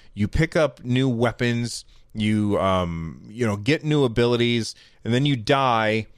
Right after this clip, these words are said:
You go right back to the very beginning of the game, and you do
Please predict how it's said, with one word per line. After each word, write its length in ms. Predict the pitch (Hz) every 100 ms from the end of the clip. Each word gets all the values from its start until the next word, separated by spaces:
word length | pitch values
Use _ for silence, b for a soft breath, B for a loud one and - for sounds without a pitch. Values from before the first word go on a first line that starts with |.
| -
You 120 | 113 107
go 100 | 101
right 320 | 95 127 143
back 220 | 135 123
to 80 | 117
the 60 | 104
very 260 | 117 135
beginning 380 | 131 117 123 120
of 60 | 110
the 80 |
game, 280 | 107 113 113
and 80 | 104
you 80 | 98
do 160 | 101